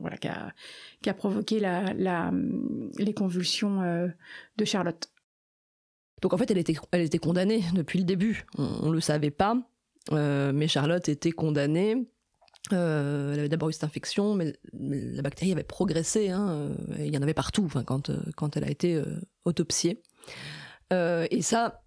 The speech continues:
Speaker 2: <clears throat> c'est vraiment quelque chose qu'on, bah, qu'on rencontre beaucoup au refuge, c'est-à-dire que malgré tous les soins qu'on, on donne aux animaux, ils sont le plus souvent rattrapés, soit par la sélection génétique dont ils sont issus, soit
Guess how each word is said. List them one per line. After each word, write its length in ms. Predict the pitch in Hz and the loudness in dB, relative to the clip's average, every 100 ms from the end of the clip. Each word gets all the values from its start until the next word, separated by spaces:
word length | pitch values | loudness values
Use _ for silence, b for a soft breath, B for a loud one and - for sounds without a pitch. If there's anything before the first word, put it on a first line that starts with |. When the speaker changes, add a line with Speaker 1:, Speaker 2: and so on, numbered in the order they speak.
| - | 0
Speaker 2:
<clears throat> 180 | 269 202 | 2 2
c'est 140 | 190 | 2
vraiment 240 | 180 196 | 2 2
quelque 260 | 208 170 180 | 2 2 2
chose 240 | - 208 | 2 0
qu'on, 920 | - 175 151 151 147 147 143 139 139 - | 2 2 2 2 0 0 -2 -4 -4 -4
bah, 500 | 147 139 131 131 - - | -2 -2 -2 -4 -6 -4
qu'on 100 | 147 | -2
rencontre 360 | 147 156 - | 0 0 2
beaucoup 280 | 160 175 185 | 2 2 2
au 60 | 165 | 2
refuge, 420 | 175 240 214 165 | 2 2 2 0
c'est-à-dire 460 | 151 143 147 190 | 0 0 0 0
que 100 | 196 | 0
malgré 400 | 156 147 151 151 | 0 2 2 0
tous 240 | 160 - 240 | 0 0 2
les 120 | 175 | 0
soins 340 | - 170 170 | 0 0 0
qu'on, 460 | 156 147 135 - 147 | 0 -2 -2 -2 -4
on 160 | - 143 | -4 -2
donne 320 | 143 156 151 | 0 0 0
aux 160 | 139 139 | 0 0
animaux, 400 | 143 135 170 180 | 0 2 2 0
ils 80 | |
sont 220 | - 170 170 | 0 0 2
le 200 | 180 190 | 2 2
plus 200 | - 160 | 0 0
souvent 360 | 165 156 196 | 0 2 2
rattrapés, 600 | 180 185 - 180 - 175 156 B B | 2 0 2 -2 2 0 0 B B
soit 440 | - 214 226 226 | -2 2 2 2
par 260 | - 165 165 | 2 2 4
la 100 | 147 | 2
sélection 460 | 147 143 - 147 | 2 0 0 -2
génétique 400 | 151 156 151 151 | 0 0 -2 -4
dont 100 | 147 | -4
ils 160 | 143 147 | -4 -4
sont 160 | - 147 | -2 0
issus, 480 | 151 - 202 226 | -2 0 0 0
soit 440 | 233 - 214 190 | -2 0 2 2